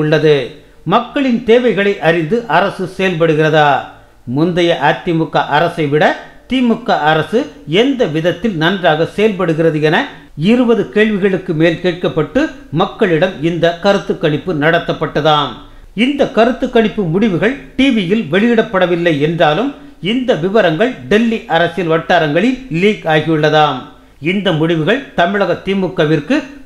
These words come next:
பெரும் அதிர்ச்சியை ஏற்படுத்தும் என்று சொல்லப்படுகிறது. அதாவது தி மு க ஆட்சிக்கு வந்தபின் ரவுடியிசம் தலை தூக்கியுள்ளது,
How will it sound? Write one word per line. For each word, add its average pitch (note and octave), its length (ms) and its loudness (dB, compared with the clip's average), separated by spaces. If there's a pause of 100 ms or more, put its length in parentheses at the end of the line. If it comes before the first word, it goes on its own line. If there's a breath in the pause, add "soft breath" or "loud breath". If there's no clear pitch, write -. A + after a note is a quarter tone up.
(100)
பெரும் B3 300 4 (140)
அதிர்ச்சியை E3+ 420 -2 (140)
ஏற்படுத்தும் F3 500 -2 (120)
என்று D3 200 -2 (100)
சொல்லப்படுகிறது. D3+ 800 2 (600 loud breath)
அதாவது A3+ 440 2 (200)
தி C#4+ 160 2
மு C#4 100 2 (100)
க A3 100 0 (100)
ஆட்சிக்கு A3 380 -4 (100)
வந்தபின் G3 460 0 (240)
ரவுடியிசம் G3 720 -2
தலை F3 260 0
தூக்கியுள்ளது, D#3 640 2